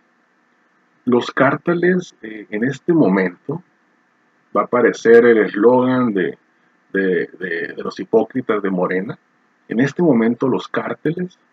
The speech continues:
son la esperanza de México, que a final de cuentas, pues, es un narcogobierno, todos sabemos, eh, todos lo saben y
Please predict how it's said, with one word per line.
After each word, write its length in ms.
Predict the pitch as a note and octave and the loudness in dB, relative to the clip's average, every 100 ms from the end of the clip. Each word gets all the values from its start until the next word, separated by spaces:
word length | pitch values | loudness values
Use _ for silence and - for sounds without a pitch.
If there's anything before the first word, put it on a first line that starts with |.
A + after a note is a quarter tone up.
| _ | _
son 140 | G#2+ | -6
la 60 | A#2 | -6
esperanza 640 | B2 - F#2+ F#2+ F#2+ - | -6 -4 -4 -4 -12 -12
de 100 | A2 | -10
México, 500 | F#2+ F2 _ _ _ - | -12 -18 _ _ _ -8
que 80 | A#2 | -4
a 40 | |
final 240 | C#3+ D3 | 0 0
de 80 | E3 | 0
cuentas, 340 | D#3 D3+ C#3+ - | 0 0 0 -8
pues, 180 | A#2+ - | -12 -8
es 240 | A#2 B2 _ _ _ _ - | -10 -10 _ _ _ _ -4
un 100 | A#2+ | -4
narcogobierno, 760 | A#2+ - G#2+ G2 G2+ G2+ F#2 | -2 4 4 4 2 2 -2
todos 260 | - G2+ F#2+ | -6 -8 -8
sabemos, 400 | D#2 - F#2+ _ _ - | -12 -16 _ _ _ -20
eh, 40 | _ _ _ _ _ _ - | _ _ _ _ _ _ -4
todos 160 | A2+ | 0
lo 120 | A2+ F#2+ | 2 0
saben 460 | A#2 A#2 A#2 A2+ | -2 2 2 2
y 300 | G#2 F2 C2+ | -2 -6 -12